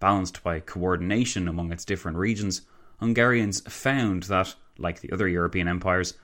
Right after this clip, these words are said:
the redrawing of borders left them out in the cold. Perceptions began to creep in among those on the right, as well as those further to the left in the Social Democratic Party.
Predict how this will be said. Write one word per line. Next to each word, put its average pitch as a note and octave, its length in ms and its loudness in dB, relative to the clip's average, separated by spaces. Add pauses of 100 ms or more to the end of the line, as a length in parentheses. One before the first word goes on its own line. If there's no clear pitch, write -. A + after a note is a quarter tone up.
(200)
the F#2 80 -6
redrawing A#2 500 4
of F2+ 120 -4
borders G#2+ 420 2 (300)
left G#2+ 300 -2
them D3 140 0
out C3 160 0
in A2+ 80 0
the G2+ 80 -2
cold. G2+ 500 -4 (460)
Perceptions C#3+ 520 2
began A2+ 280 2
to G2 60 -2
creep G#2 300 2
in A#2+ 140 4
among G2 220 0
those G2 260 2
on F2+ 100 0
the E2+ 80 -2
right, G#2 360 2 (220)
as F2+ 140 -4
well G2+ 120 2
as F2+ 120 0
those F2+ 280 0
further F2+ 580 2
to F#2 200 -2
the E2 120 -4
left A#2 360 0
in E2+ 60 -4
the E2+ 80 -4
Social F2+ 320 -2
Democratic F#2 540 0
Party. F#2 380 0